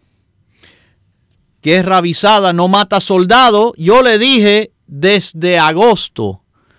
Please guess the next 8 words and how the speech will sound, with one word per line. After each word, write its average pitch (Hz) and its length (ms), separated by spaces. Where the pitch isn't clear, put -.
como 208 260
le 202 120
digo 233 320
todos 254 340
los 247 220
años, 160 640
el 175 180
consejo 220 760